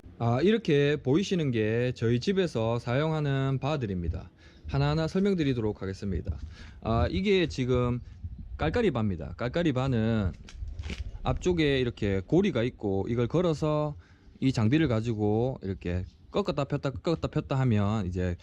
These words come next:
단단하게 고정이 되거든요. 그런데 이거를, 이 장비는 하나밖에 못 씁니다. 줄을 한 번밖에 이렇게 못 치거든요. 그 다음 또 치려고 하면 이, 이 장비가 또 있어야 돼요. 그게 좀 단점이고 무게가 좀 있습니다.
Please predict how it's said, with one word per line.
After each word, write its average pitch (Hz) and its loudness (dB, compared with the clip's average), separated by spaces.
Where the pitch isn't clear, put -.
단단하게 110 2
고정이 131 2
되거든요. 92 0
그런데 175 2
이거를, 185 2
이 190 0
장비는 170 4
하나밖에 190 2
못 120 2
씁니다. 113 -2
줄을 135 0
한 151 0
번밖에 170 0
이렇게 117 0
못 113 2
치거든요. 90 -2
그 123 2
다음 170 2
또 233 0
치려고 254 0
하면 147 0
이, 175 -4
이 170 2
장비가 123 2
또 208 0
있어야 131 -2
돼요. 90 -8
그게 147 2
좀 113 2
단점이고 117 2
무게가 117 2
좀 82 -4
있습니다. 87 -4